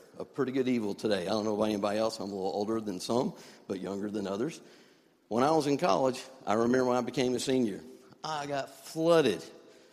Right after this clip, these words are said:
with applications for credit cards. Thank goodness my dad had already given me one, it's American Express. He said, "You only use this when it's an absolute emergency, and you better call me before you use it." Thank goodness the only time I called it was to buy a ring for a girl I got engaged to.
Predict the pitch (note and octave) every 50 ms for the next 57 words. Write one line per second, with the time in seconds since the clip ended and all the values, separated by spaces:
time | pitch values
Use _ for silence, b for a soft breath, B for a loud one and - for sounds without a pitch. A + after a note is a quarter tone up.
0 | B B B G2+ G#2+ G#2 F#2+ - - - - - - - - - G2+ A#2 B2+ -
1 | C#3+ B2 - C#3+ B2+ A#2+ A#2+ - B2 A#2 A#2+ A#2+ - - F#2+ F#2+ G2+ G2+ - -
2 | C3 C3+ C3 - - G2+ G2 F2+ E2 - - - - - b b b b b b
3 | b b b - A#2 C3+ B2+ B2+ B2+ B2+ A2+ - A#2+ A2 A2 G#2 A#2 A#2 A2 G2+
4 | G2+ G#2+ G2+ F#2+ F#2+ G2+ A#2+ A2+ G2 G2 G2 F#2+ G#2+ G#2+ G2+ G2 G#2 G2+ - G2+
5 | G2+ F#2+ F#2 F2 - F#2+ F2 - - G#2 F#2+ F#2 F2+ - G#2 F#2+ - G#2+ G2 C3+
6 | C#3+ F#3 F3 C#3+ B2+ A#2+ A2 A2+ A2+ A2 G2+ G#2 G#2 G2+ - - - - - G2
7 | G#2 G#2+ A2 G#2+ - G2+ F#2 - - - E3 D3+ C3 - - A2 G#2 G2+ G2+ G2
8 | G2+ G#2 G#2 - - G2 G2 F2+ F2 F2+ A#2+ C3+ D3+ C3+ - C3 A#2+ A#2 A2+ G#2+
9 | G2 F2+ F2 - A2 A2 G#2 F#2+ F#2+ F#2 F#2+ G#2 G2+ - - C2+ D#2 - B B
10 | B B B B B B B B - B2+ C#3 C#3 B2 C3 B2+ A#2 A2 B2 A#2+ A#2+
11 | A#2+ A#2+ B2+ A#2 A2+ A2+ A2 - G#2+ G#2 G2+ - - G#2 G2+ F#2+ G2+ G2+ G#2+ G#2
12 | G2+ G2+ G2+ G2+ G2+ - - G2+ F#2+ G2+ G2+ F#2+ G2 F2+ F#2+ G2+ G#2 G2 F2+ G2
13 | G2+ F#2+ F2+ - - - E2+ F2+